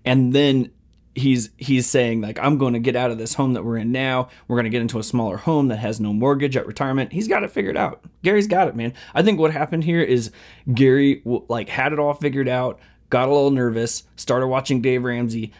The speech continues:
Dave Ramsey was like, "All debt's bad debt." And Gary was like, "Uh-oh, like, maybe I kinda jumped the gun. Maybe I didn't do enough, you know, math before doing this thing." And he kinda panicked a little bit. I think Dave kind of, you know, fed into the panic, and now Gary's calling, wondering what he should do.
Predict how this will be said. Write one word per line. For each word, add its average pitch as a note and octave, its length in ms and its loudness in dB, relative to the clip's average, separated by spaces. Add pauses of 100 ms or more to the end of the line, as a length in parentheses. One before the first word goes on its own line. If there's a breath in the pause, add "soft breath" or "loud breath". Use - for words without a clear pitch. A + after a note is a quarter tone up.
Dave C3 180 2
Ramsey C3 320 0
was A#2 180 -2
like, G#2+ 380 -8 (160)
"All A#2+ 240 0
debt's C3+ 260 2
bad C#3 320 -2
debt." A#2 300 -2
And A2 140 -2
Gary A#2 200 0
was A2+ 160 -4
like, G2 180 -6
"Uh-oh, G#2+ 300 -4 (540 soft breath)
like, G#2 180 -6 (100)
maybe B2+ 540 0
I A2 380 -2 (500)
kinda A2 200 -2
jumped A#2+ 240 0
the B2 60 -2
gun. C#3 340 2
Maybe A#2 180 0
I A2 40 -2
didn't A2+ 220 -4
do C3 160 4
enough, C3 340 0 (140)
you A2+ 180 -8
know, F2+ 80 -6
math B2 380 -2
before C3+ 300 2
doing C3+ 420 0
this D3+ 160 2
thing." D3+ 320 2
And A#2+ 80 -2
he A2+ 60 -4
kinda A#2 240 -2
panicked C#3 320 -4
a - 20 -8
little C#3+ 140 0
bit. C#3+ 100 2
I C#3+ 80 0
think C#3 220 -4
Dave C3+ 240 4
kind B2+ 180 -2
of, A2 140 -8 (400 loud breath)
you C#3 120 2
know, G#2+ 280 -2
fed D3+ 260 4
into D3+ 240 4
the A#2+ 140 2
panic, B2+ 380 -2
and A2+ 100 -2
now A#2+ 180 0
Gary's A#2 320 -4
calling, A2+ 400 -4
wondering G#2+ 260 -4
what G#2+ 80 -4
he G#2+ 60 -4
should G2+ 160 -6
do. G#2+ 220 -4